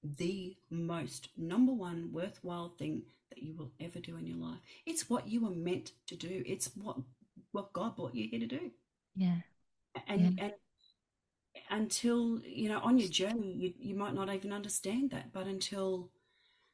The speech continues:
Speaker 1: you know, until you start having some breakthroughs, and then all of a sudden it's like, "Well, holy fuck, <laughs> there it is." <laughs>
Speaker 2: Yeah.
Speaker 1: You know, it's
Speaker 2: Yeah.
Speaker 1: just, it's that important. It's, it's, it's the thing that will actually make you live a happy life.
Speaker 2: Yeah.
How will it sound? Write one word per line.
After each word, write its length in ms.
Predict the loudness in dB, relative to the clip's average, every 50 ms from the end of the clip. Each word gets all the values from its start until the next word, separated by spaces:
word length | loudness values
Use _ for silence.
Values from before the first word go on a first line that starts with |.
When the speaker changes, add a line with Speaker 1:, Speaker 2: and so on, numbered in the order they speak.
| _ _ _ _ _ _ _ _ _
Speaker 1:
you 240 | -10 -6 -2 -2 0
know, 100 | 0 0
until 260 | 0 0 0 -2 -2
you 160 | -2 -2 -4
start 300 | -4 -4 -4 -2 -2 -2
having 300 | -2 -2 -4 -4 -4 -6
some 280 | -6 -6 -6 -6 -6 -6
breakthroughs, 580 | -4 -4 -4 -4 -6 -8 -8 -6 -6 -6 -6
and 120 | -4 -4 -4
then 140 | -4 -4 -4
all 180 | -4 -2 -4
of 100 | -4 -2
a 40 | -2
sudden 240 | -2 -2 -2 -2 -4
it's 140 | -4 -4 -4
like, 160 | -4 -6 -6
"Well, 100 | -6 -6
holy 360 | -6 -6 -4 -2 -2 -2 -2
fuck, 380 | 0 0 -2 -2 -2 -4 -8 -16 _ _ _ 0
<laughs> 420 | 0 0 -4 -10 -20 -20 -6 _
there 180 | 0 2 2 2
it 80 | 2 0
is." 320 | 0 0 2 4 4 2 2
<laughs> 60 | 0 -2 -2 -2 0 2 4 4 6
Speaker 2:
Yeah. 240 | 6 6 4 4 2 2 0 -2 -4 _ _ _ _ _ _ -8
Speaker 1:
You 100 | -6 -4 -4
know, 80 | -2
it's 200 | -2 0 4 6
Speaker 2:
Yeah. 120 | 8 8 8
Speaker 1:
just, 240 | 8 4 2 -4 -8 _ _ _ _ _ _ _ _ _ _ _ _
it's 80 | -10 -6
that 140 | -4 -4 -2
important. 480 | -4 -6 -4 -2 -4 -2 -4 -6 -8 -10 -8 -6
It's, 240 | -4 -4 -4 2 6
it's, 380 | 6 6 6 6 2 0 -2 -6 -10 _ _ 4
it's 160 | 4 4 4
the 80 | 4 2
thing 320 | 4 6 10 10 10 10
that 160 | 8 6 0
will 140 | -2 -2 -2
actually 360 | -2 0 0 0 0 0 0 0
make 380 | 0 0 -2 -2 -4 -6 -6
you 140 | -4 -4 -2
live 160 | -2 -4 -4
a 40 | -4
happy 260 | -6 -6 -6 -6 -6
life. 240 | -6 -6 -6 -8 -10 -12 _ _ -20 -20 _ _ _ _ _
Speaker 2:
Yeah. 240 | 8 10 10 10